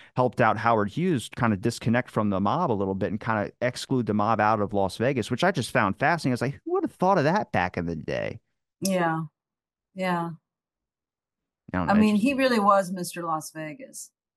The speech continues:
Speaker 2: But it's interesting because I think now, you know, when people think about Howard Hughes,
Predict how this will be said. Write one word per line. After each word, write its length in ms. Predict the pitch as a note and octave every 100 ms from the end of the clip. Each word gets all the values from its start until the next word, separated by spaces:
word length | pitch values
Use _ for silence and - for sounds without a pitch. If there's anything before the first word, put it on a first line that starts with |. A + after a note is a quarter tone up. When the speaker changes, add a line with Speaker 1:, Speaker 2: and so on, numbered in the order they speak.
| _ _
Speaker 2:
But 140 | A3
it's 140 | A#3 -
interesting 500 | C#4+ D#4 C#4+ A3+ F#3+
because 240 | F3+ F#3+
I 120 | F#3+ F#3+
think 160 | F#3+
now, 500 | G3 F#3+ G#3+ A#3+ A3
you 160 | F#3+ F#3
know, 120 | F3+
when 100 | F3+
people 240 | G3+ F#3+
think 180 | F#3 F#3+
about 220 | F3+ F3
Howard 320 | F3+ F3 E3+ E3
Hughes, 540 | F#3+ G3 F#3 F3